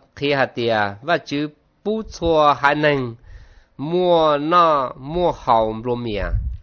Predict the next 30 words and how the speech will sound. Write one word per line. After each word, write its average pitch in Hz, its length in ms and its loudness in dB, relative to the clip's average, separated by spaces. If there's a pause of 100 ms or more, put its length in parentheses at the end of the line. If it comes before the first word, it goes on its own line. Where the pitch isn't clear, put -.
(400)
và 165 160 2 (100)
chữ 139 300 -2
sâu 151 380 0
ra 147 380 2 (380)
tê 170 140 -2
sát 185 300 -2
lại 135 360 -2 (400)
cho 120 280 -2
hậu 120 460 -2 (280)
nữ 104 200 -6
sĩ 147 200 -12
tề. 104 400 -6 (600)
Thiên 170 500 2 (420)
cho 147 520 6
tê 165 360 -2
sát 180 300 -4
lại 151 220 2
đỡ 113 520 -2 (280)
một 107 340 -10
trâu 127 460 0
khó 123 260 0
chịu 127 540 -2 (100)
và 98 440 -4 (120)
nữ 101 540 -6
họ 117 320 0
chê. 107 360 -6 (160)
San 214 500 0
trong 151 500 0 (400)
giờ 131 320 -2 (180)
chính 240 180 -2